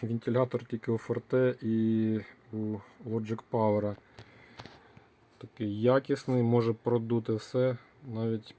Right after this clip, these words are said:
протяг зробити у, квете, у хаті. І одна з релюшок від-, відповідає за вімкнення цього вентилятора, то він потужний, живиться від двісті двадцять вольт, а другий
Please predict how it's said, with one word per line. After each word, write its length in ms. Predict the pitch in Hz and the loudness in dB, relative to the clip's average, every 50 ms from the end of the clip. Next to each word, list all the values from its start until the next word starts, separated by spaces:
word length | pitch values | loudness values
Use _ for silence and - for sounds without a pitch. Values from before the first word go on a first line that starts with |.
| _ | _
протяг 360 | - 123 120 113 107 - 110 | -4 -2 -2 -2 -2 -4 -6
зробити 560 | 101 104 107 107 107 101 104 104 104 - - 104 | -4 -4 -4 -4 -4 -4 -4 -6 -6 -6 -6 -6
у, 160 | 104 101 98 | -6 -6 -8
квете, 420 | - - - 104 98 98 - - 101 101 101 - - _ - | -10 -12 -12 -10 -10 -10 -10 -14 -14 -14 -16 -20 -20 _ -20
у 40 | |
хаті. 420 | 101 - - 104 101 98 - - 101 98 _ _ _ _ - - - - - - - - - - - - - - - - - - - - - _ - _ _ - - - | -18 -16 -12 -10 -10 -10 -10 -10 -12 -12 _ _ _ _ -20 -20 -20 -20 -20 -20 -20 -20 -20 -20 -20 -20 -20 -20 -20 -20 -20 -20 -20 -20 -20 _ -20 _ _ -18 -8 -2
І 340 | 120 120 120 120 120 120 123 - - | 0 2 4 4 4 2 2 2 2
одна 360 | 123 117 117 120 123 123 117 | 2 2 4 4 4 4 4
з 60 | 110 | 2
релюшок 520 | 117 117 123 120 117 117 107 - 107 - - | 4 4 4 4 4 4 2 0 -6 -10 -6
від-, 180 | 113 123 127 - | -8 -6 -6 -2
відповідає 840 | 113 123 120 - - 131 120 120 131 120 117 120 117 113 110 110 | -2 -4 -2 0 0 2 4 4 2 2 4 2 4 4 4 2
за 160 | 104 104 113 110 | 2 2 0 0
вімкнення 440 | 107 113 110 107 - 120 107 107 | 2 2 0 0 0 -2 -2 -2
цього 240 | 101 - 110 101 110 | -2 -4 -4 -4 -2
вентилятора, 600 | 107 110 110 - - 143 165 208 214 - 165 147 131 | -2 -2 -2 -2 -2 -2 -2 -2 -2 -2 -2 -2 -2
то 220 | - - 120 123 - | -2 -2 -4 -4 -4
він 220 | 123 113 123 120 107 | -2 0 0 0 0
потужний, 720 | - 120 110 - - 165 175 170 151 147 139 139 135 123 - - | -2 -4 -6 -4 -2 -4 -4 -2 0 0 0 0 0 -4 -8 -10
живиться 440 | 110 107 120 113 110 104 - 110 | -4 -2 0 0 0 -2 -2 -4
від 160 | 104 107 107 101 | -4 -4 -4 -4
двісті 320 | 104 104 107 - - 113 | -4 -6 -6 -6 -6 -10
двадцять 460 | 104 101 104 107 104 - - 104 - | -8 -4 -2 -4 -4 -4 -8 -12 -10
вольт, 320 | 131 131 147 151 135 127 - | -6 -2 -2 -2 -2 -4 -8
а 80 | - 113 | -8 -8
другий 640 | 104 104 113 127 147 160 151 143 147 139 131 127 | -4 -2 2 2 4 4 4 4 4 6 4 4